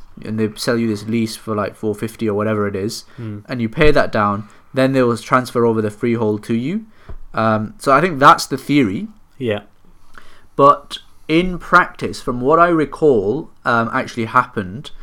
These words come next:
Speaker 1: um, they, uh, they were a named party. Um, I think it, w-, w-, they were na-, they were certainly a named party on the insurance policy.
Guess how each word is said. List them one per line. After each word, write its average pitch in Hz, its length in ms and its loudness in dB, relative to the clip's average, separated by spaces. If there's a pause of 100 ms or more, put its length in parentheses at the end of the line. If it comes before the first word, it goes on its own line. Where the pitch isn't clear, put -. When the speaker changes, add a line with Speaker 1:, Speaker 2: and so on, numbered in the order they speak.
(320)
Speaker 1:
um, 113 520 0 (340)
they, 139 800 4 (180)
uh, 117 360 0 (340)
they 131 300 4
were 135 320 4
a 123 80 -6
named 123 720 -2 (420)
party. 131 840 -2 (520)
Um, 107 640 -2 (1800)
I 113 40 -4
think 165 240 -6
it, 175 40 -2
w-, 107 160 -6
w-, 127 260 -2
they 135 80 4
were 139 100 6
na-, 156 240 0
they 143 120 2
were 131 140 2
certainly 151 580 2
a 127 60 -2
named 135 380 -4
party 123 360 0
on 117 80 -2
the 110 120 -2
insurance 120 440 0
policy. 101 560 -8